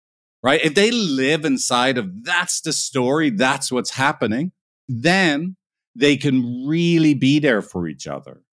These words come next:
So all roads to a better relationship, we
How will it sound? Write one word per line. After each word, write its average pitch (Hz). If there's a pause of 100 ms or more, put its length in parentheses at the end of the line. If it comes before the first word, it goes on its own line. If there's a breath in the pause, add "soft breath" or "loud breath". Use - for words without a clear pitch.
(480)
So 139
all 170
roads 127
to 113
a 104
better 107
relationship, 131
we 117